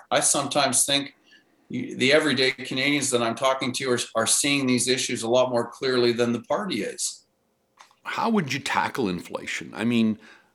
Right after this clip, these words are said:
Speaker 2: yeah, i-, i-, if we continue, you're saying, you know,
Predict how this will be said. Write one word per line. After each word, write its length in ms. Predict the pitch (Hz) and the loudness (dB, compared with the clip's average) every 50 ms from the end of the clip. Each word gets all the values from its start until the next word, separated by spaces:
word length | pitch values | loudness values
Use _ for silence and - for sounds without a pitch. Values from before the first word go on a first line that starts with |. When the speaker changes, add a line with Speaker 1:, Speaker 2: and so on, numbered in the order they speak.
| _ _ | _ _
Speaker 2:
yeah, 420 | - 104 110 131 139 123 95 76 69 - - | -8 -2 2 4 4 4 4 0 -6 -4 -2
i-, 40 | 113 | -2
i-, 380 | 117 - - 110 110 107 104 - | -2 0 -2 -2 -4 -4 -4 -4
if 240 | 120 117 - - - | -6 -6 -6 -4 -4
we 80 | 135 | -4
continue, 600 | 123 - 113 98 101 - 139 139 135 135 135 135 | -2 -2 -2 -4 -2 -2 0 0 0 0 0 0
you're 180 | 135 131 113 110 | 0 0 0 -2
saying, 460 | - - - 120 113 113 110 110 110 | -2 -2 -2 0 0 0 0 0 0
you 120 | 90 101 107 | 0 0 0
know, 360 | 110 104 101 98 - - | 0 0 0 -2 -2 -6